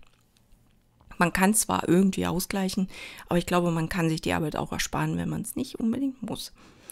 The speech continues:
Und genau, ansonsten, ähm, habe ich die drei Farben. Mein Augenmerk lag so ein bisschen auf dem Orange,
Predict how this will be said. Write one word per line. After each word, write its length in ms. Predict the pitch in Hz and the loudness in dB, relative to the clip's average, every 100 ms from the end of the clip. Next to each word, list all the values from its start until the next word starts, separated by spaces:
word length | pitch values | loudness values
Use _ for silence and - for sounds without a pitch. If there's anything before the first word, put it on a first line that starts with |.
| - - - - - - - | -18 -16 -18 -20 -20 -10 2
Und 720 | 185 175 165 156 156 156 - | 4 4 2 0 -4 -8 4
genau, 300 | 247 190 160 | 6 6 4
ansonsten, 680 | - 208 226 247 - 247 240 | 4 6 6 4 2 2 2
ähm, 540 | 208 202 202 202 208 214 - _ - _ - | 2 2 2 2 0 -4 -12 _ -20 _ -4
habe 300 | - 208 202 | 2 2 2
ich 140 | 202 | 2
die 180 | 202 190 | 0 0
drei 240 | 190 175 | 0 0
Farben. 380 | 185 - 233 233 | 2 2 4 4
Mein 380 | 214 202 196 - | 4 4 0 4
Augenmerk 460 | 214 247 226 220 | 6 8 6 4
lag 220 | 214 226 - | 2 -2 0
so 100 | 240 | 2
ein 80 | |
bisschen 260 | 220 233 - | 2 0 -2
auf 160 | 202 - | -4 -4
dem 200 | 208 190 | -4 -2
Orange, 420 | 185 196 330 | -2 -2 -4